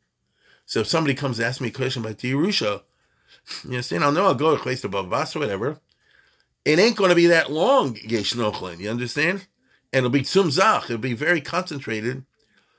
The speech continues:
And, uh, anyway, that's what I mean by the Reader's Digest version of the, of the Shas. So in my opinion,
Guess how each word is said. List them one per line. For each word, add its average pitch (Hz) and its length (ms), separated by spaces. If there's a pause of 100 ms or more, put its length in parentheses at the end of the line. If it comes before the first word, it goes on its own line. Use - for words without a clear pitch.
(260)
And, 120 340
uh, 113 320
anyway, 185 280
that's 180 200
what 180 120
I - 20
mean 170 80
by 156 140
the 147 80
Reader's 147 240
Digest 139 400
version 123 340
of 113 140
the, 113 220 (460)
of 107 60
the 110 80
Shas. 90 400 (400)
So 123 200
in 117 140
my 156 220
opinion, 202 580